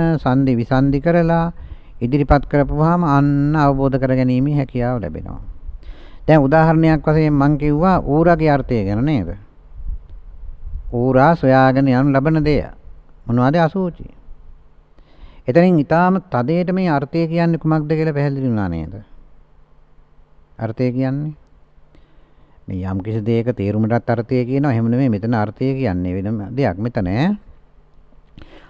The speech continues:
ආන් ඒවා තමයි නිරුක්තිය දෙනවා කියලා කියන්නේ. ඒ නිරුක්තිය දුන්නට පස්සේ ඔයගොල්ලන්ට මේක තේරුම් ගන්න පහසු වුණා නේද?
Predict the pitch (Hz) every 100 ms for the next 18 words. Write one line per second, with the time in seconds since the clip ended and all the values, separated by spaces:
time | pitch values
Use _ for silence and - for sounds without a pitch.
0 | - 127 151 185 196 196 190 208 190 165
1 | 160 - 117 110 104 87 98 95 - 101
2 | 110 113 - - - _ - 160 165 139
3 | 165 170 202 185 175 185 185 180 185 -
4 | 196 165 180 180 185 175 185 185 165 185
5 | 165 147 139 156 175 175 175 160 151 160
6 | 165 143 135 120 92